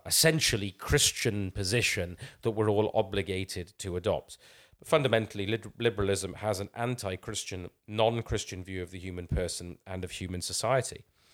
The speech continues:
Uh, so because we reject the liberalism in democracy does not mean that we're proposing, or Ruler of Kings is proposing, the overthrow of dem-,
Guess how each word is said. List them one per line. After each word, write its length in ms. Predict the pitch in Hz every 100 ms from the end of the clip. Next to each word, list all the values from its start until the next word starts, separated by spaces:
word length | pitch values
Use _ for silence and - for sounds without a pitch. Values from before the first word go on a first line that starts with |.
| - - - -
Uh, 60 |
so 340 | 95 135 113 104 - 123 _
because 380 | 120 - 175 -
we 100 | 156
reject 560 | 123 107 139 131 - - _ -
the 140 | 113
liberalism 640 | 104 160 143 123 110 101 101
in 100 | 92
democracy 500 | 101 131 127 - 98
does 160 | 98
not 180 | 131 110
mean 260 | 123 117 107
that 80 |
we're 260 | 104 113 110
proposing, 680 | - 101 113 110 95 101 98
or 300 | 98 98 98
Ruler 300 | 95 117 107
of 120 | 101 -
Kings 300 | 135 123 110
is 120 | 104
proposing, 600 | - - 123 120 104 92
the 160 | 104 104
overthrow 460 | 110 101 - 104
of 80 | 98
dem-, 160 | 101